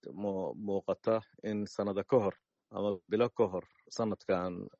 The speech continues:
ama aan dhahne sanadba dadku sidaas uma dhiiranayn. Maanta waxay ka hadlayaan hoob iyo rajo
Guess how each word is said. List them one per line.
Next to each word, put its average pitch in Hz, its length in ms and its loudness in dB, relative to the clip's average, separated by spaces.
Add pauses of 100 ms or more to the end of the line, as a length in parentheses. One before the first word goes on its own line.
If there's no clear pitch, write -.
ama 95 380 0
aan 101 180 -2
dhahne 92 360 0
sanadba 92 540 2 (360)
dadku 113 280 4
sidaas 104 340 4
uma 101 140 -2
dhiiranayn. 95 540 -4
Maanta 98 260 -4
waxay 90 160 -2
ka 113 140 0
hadlayaan 90 460 -2
hoob 120 340 6
iyo 90 180 -10
rajo 104 320 -2